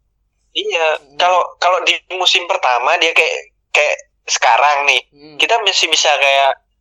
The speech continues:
Speaker 1: wajarin
Speaker 2: Oke lah.
Speaker 1: lah. Nah, sekarang Emery udah dikasih gini,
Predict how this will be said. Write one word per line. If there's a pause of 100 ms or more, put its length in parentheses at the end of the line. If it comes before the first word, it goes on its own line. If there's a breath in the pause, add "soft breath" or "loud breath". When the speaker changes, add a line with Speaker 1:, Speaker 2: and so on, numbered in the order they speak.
(200)
Speaker 1:
wajarin
Speaker 2:
Oke
lah.
Speaker 1:
lah. (100)
Nah, (220)
sekarang (500)
Emery
udah
dikasih
gini,